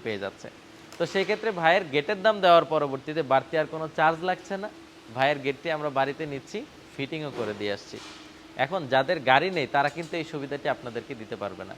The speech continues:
আমাদের গাড়ি আছে, তার জন্য আমরা সম্পূর্ণরূপে আপনাদেরকে এই ভালো সার্ভিসটি দিতে পারছি। তো দর্শক বন্ধুরা, এরকম চমৎকার গেট আপনাদের যাদের নয় ফিট by সাড়ে আট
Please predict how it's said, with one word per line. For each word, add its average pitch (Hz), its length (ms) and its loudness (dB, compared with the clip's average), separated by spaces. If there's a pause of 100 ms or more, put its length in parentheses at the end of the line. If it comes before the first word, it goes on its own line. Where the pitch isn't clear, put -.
আমাদের 110 360 -8
গাড়ি 127 280 4
আছে, 143 180 -6
তার 127 240 -2
জন্য 117 200 -8
আমরা 107 300 -8 (440)
সম্পূর্ণরূপে 160 680 -2
আপনাদেরকে 117 640 -4
এই 117 80 -6
ভালো 113 280 -4
সার্ভিসটি 107 460 -8
দিতে 113 260 -10
পারছি। 92 280 -10 (460)
তো 170 80 -2
দর্শক 180 300 2
বন্ধুরা, 226 220 -2
এরকম 190 360 -4
চমৎকার 196 460 -2
গেট 139 360 0
আপনাদের 147 400 -2
যাদের 151 240 -4 (100)
নয় 131 280 0
ফিট 160 220 -8
by 147 180 0
সাড়ে 135 260 0
আট 139 80 -2